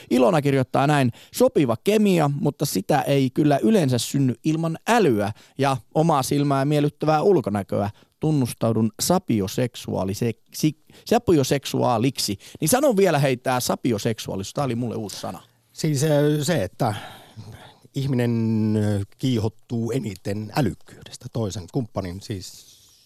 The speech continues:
Speaker 2: älylahjoista.
Speaker 1: Niin, ja älyhän on t-, tällaista, mm, sanottu, että, ö, viisas ei joudu koskaan tilanteessa, missä älykäs selviää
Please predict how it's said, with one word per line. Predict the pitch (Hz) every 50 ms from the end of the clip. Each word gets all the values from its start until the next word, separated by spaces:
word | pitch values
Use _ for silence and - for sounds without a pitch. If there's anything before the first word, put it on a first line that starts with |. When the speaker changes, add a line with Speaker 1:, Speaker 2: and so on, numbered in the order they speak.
| _ _ -
Speaker 2:
älylahjoista. | - 156 151 110 120 147 135 - - - - - - - - - - -
Speaker 1:
Niin, | 160 160 143
ja | 139 139 151
älyhän | 170 175 165 151 139 143 139
on | 143 165 160 -
t-, | - 185 175 165
tällaista, | 165 165 156 143 131 127 - - 131 131 - -
mm, | 117 107 78 - 90 90 104
sanottu, | 165 170 170 151 - - - 139
että, | 120 107 - - 131 123 104 - - 113 -
ö, | 117 113 110 113 117 117 117
viisas | 139 156 156 139 135 127 -
ei | 131 131
joudu | 131 131 131 120 -
koskaan | - - - - - 113 117
tilanteessa, | 117 147 143 139 127 - 110 110 - -
missä | 117 117 113 - - 131
älykäs | 127 131 117 104 110 - -
selviää | - 113 110 107 113 113 110 113